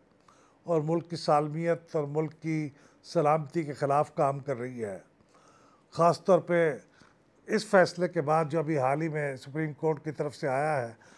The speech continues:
सुप्रीम कोर्ट का मूड तो ये बता रहा है कि वो पीटीआई की स्ट्रगल को किस नज़र से देखते हैं, तो वो पीटीआई को इतनी आसानी के साथ तो कबूल नहीं करेंगे कि वो मुल्क दुश्मन जमात है। तो इसलिए सुप्रीम कोर्ट की एंडोर्समेंट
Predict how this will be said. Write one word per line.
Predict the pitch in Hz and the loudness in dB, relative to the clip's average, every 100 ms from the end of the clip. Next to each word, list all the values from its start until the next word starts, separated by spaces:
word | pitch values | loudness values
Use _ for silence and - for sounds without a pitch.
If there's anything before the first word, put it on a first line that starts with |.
| - - | -20 -6
सुप्रीम | 175 165 180 180 180 | -6 -2 -2 -2 4
कोर्ट | 180 175 180 | 4 4 2
का | 165 | 0
मूड | 151 196 220 - | 4 4 4 2
तो | 185 | 0
ये | 160 156 | 0 -2
बता | 151 147 143 | -2 0 0
रहा | 143 131 | 0 0
है | 143 - - - _ - | -4 -10 -20 -20 _ -6
कि | |
वो | 165 175 175 | -2 -2 -2
पीटीआई | 180 170 175 170 196 | -6 -2 2 4 4
की | 196 165 | 2 -2
स्ट्रगल | - - 170 185 175 | -2 0 2 4 0
को | 160 151 147 - _ - _ _ 214 | 2 0 0 -10 _ -20 _ _ -4
किस | 208 196 | 2 2
नज़र | 165 190 | 4 2
से | 196 160 | 2 -2
देखते | 151 - - | -2 -4 -6
हैं, | 160 135 139 _ - _ _ _ - | -4 -4 -8 _ -20 _ _ _ -2
तो | |
वो | 175 190 196 | 0 0 -2
पीटीआई | 190 180 180 190 | -4 0 4 4
को | 196 190 190 | 2 0 0
इतनी | 170 180 180 | 0 -2 -2
आसानी | 147 160 175 208 | 0 2 2 2
के | 202 | 0
साथ | - 160 147 - _ _ _ 170 | 4 2 2 -6 _ _ _ -6
तो | |
कबूल | 180 175 202 190 | 0 2 2 0
नहीं | 185 214 | 2 0
करेंगे | 208 156 160 160 | 0 -2 0 -4
कि | 151 160 | -4 -4
वो | 156 | -4
मुल्क | 147 165 160 | -2 -4 -4
दुश्मन | 156 139 165 151 | -6 -6 -6 -4
जमात | 131 127 143 139 | -2 0 -2 -2
है। | 113 95 _ - - - - - | -8 -8 _ -20 -20 -20 -20 -8
तो | 220 | -4
इसलिए | 214 240 226 | -2 0 0
सुप्रीम | 202 165 214 226 | -2 -4 -2 -2
कोर्ट | 214 233 233 - | 4 4 4 2
की | |
एंडोर्समेंट | 214 170 170 196 - 208 196 - | 0 0 0 0 0 -2 0 -4